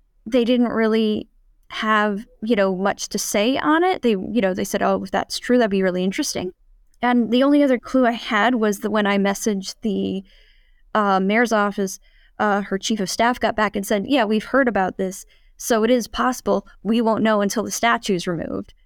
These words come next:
Shortly after that, I got a hold of the City of Albany historian who said,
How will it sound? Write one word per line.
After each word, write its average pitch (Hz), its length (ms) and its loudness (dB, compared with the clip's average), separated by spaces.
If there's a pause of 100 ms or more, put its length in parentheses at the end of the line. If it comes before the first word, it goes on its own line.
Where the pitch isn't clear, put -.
(220)
Shortly 294 400 2
after 202 240 -2
that, 202 180 2
I 196 80 -4
got 208 220 0
a 190 60 -2
hold 196 280 -2
of 190 80 -2
the 196 60 -8
City 202 300 0
of 196 80 -2
Albany 196 260 0
historian 196 560 0
who 196 140 -2
said, 196 340 -2